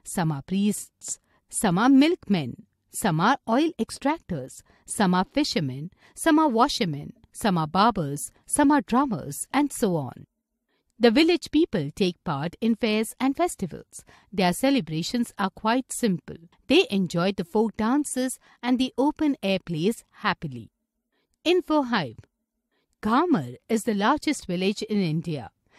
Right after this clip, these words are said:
Situated in Ghazipur district of Uttar Pradesh, it has a population of about twenty-five thousand.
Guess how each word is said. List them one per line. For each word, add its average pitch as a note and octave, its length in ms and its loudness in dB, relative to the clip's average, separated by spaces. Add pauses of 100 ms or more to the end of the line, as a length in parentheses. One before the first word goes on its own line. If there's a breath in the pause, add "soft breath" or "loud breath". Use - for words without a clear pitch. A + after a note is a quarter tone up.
(120 soft breath)
Situated F#3+ 680 0
in G3+ 160 0
Ghazipur F#3+ 640 -2
district - 640 -6
of G#3 200 -2
Uttar C4 360 0
Pradesh, - 540 -10 (340 soft breath)
it A3+ 140 0
has G#3 320 4
a F#3+ 100 -2
population G3+ 760 0 (240 loud breath)
of B3+ 160 2
about G#3 380 2
twenty-five D4 800 0
thousand. E3 640 -6